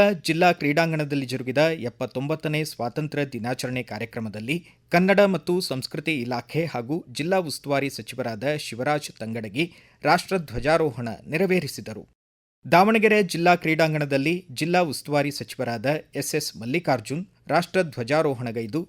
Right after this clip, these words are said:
ಸ್ವಾತಂತ್ರ್ಯ ದಿನಾಚರಣೆಯ ಸಂದೇಶ ವಾಚಿಸಿದರು. ಬೆಳಗಾವಿ ಜಿಲ್ಲಾ ಕ್ರೀಡಾಂಗಣದಲ್ಲಿ ಆಯೋಜಿತ ಸ್ವಾತಂತ್ರ್ಯ ದಿನಾಚರಣೆ ಕಾರ್ಯಕ್ರಮದಲ್ಲಿ ಜಿಲ್ಲಾ ಉಸ್ತುವಾರಿ ಸಚಿವ ಸತೀಶ್ ಜಾರಕಿಹೊಳಿ ಧ್ವಜಾರೋಹಣ ನೆರವೇರಿಸಿದರು.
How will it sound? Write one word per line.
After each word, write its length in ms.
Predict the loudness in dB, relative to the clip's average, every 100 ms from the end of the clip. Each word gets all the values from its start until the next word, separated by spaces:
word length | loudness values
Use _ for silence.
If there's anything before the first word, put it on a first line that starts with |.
| -10
ಸ್ವಾತಂತ್ರ್ಯ 600 | 0 0 2 -2 0 0
ದಿನಾಚರಣೆಯ 720 | 0 -2 -2 -2 -4 -4 -4
ಸಂದೇಶ 500 | -6 -4 0 0 0 -8 -10 -2
ವಾಚಿಸಿದರು. 640 | -2 -2 -6 -6 -12 -14 _ _ _ _ _ _
ಬೆಳಗಾವಿ 540 | 2 4 8 6 6 0
ಜಿಲ್ಲಾ 360 | 0 2 4
ಕ್ರೀಡಾಂಗಣದಲ್ಲಿ 760 | 4 2 0 0 0 -2 -2 -2
ಆಯೋಜಿತ 480 | -2 -2 -4 -4 0
ಸ್ವಾತಂತ್ರ್ಯ 840 | 0 -2 -6 -6 -4 -4 -2 -2
ದಿನಾಚರಣೆ 580 | -4 -6 -6 -6 -6 -6
ಕಾರ್ಯಕ್ರಮದಲ್ಲಿ 880 | -6 -10 -8 -10 -10 -6 -4 -4 _ -12
ಜಿಲ್ಲಾ 260 | -4 2 2
ಉಸ್ತುವಾರಿ 460 | 2 -4 0 0
ಸಚಿವ 420 | 0 -8 -2 0 0
ಸತೀಶ್ 440 | -4 -8 -8 -6
ಜಾರಕಿಹೊಳಿ 600 | -6 -6 -4 -4 -2 -4 -4
ಧ್ವಜಾರೋಹಣ 720 | -10 -10 2 2 2 -2 -8 -10 -4
ನೆರವೇರಿಸಿದರು. 720 | 0 2 2 0 -10 -12 -12